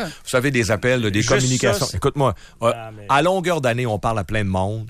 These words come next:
Speaker 2: Je parle à du monde, mais pour l'instant, je suis avec les remparts. Donc là, il y aurait, hier, il a vraiment dit, « J'ai reçu aucun appel. » Puis là, bon, on s'est mis à parler. Est-ce qu'il a fait un, un, il joue-tu sur les mots, là ? Je pense pas. Moi, je pense qu'il a été honnête, là.
Speaker 3: Ben, moi, je pense pas. Je, écoute, regarde, là, tu
Speaker 2: Ben
Speaker 3: vois,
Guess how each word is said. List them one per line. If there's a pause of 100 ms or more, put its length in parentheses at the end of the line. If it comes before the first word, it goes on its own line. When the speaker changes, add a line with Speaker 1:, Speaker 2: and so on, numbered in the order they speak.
Speaker 2:
Je
parle
à
du
monde,
mais
pour
l'instant,
je
suis
avec
les
remparts.
Donc
là, (180)
il
y
aurait,
hier,
il
a
vraiment
dit, «
J'ai
reçu
aucun
appel. » (300)
Puis
là,
bon,
on
s'est
mis
à
parler.
Est-ce
qu'il
a
fait
un, (360)
un,
il
joue-tu
sur
les
mots,
là ?
Je
pense
pas.
Moi,
je
pense
qu'il
a
été
honnête,
là.
Speaker 3:
Ben,
moi,
je
pense
pas. (340)
Je,
écoute,
regarde,
là,
tu
Speaker 2:
Ben
Speaker 3:
vois,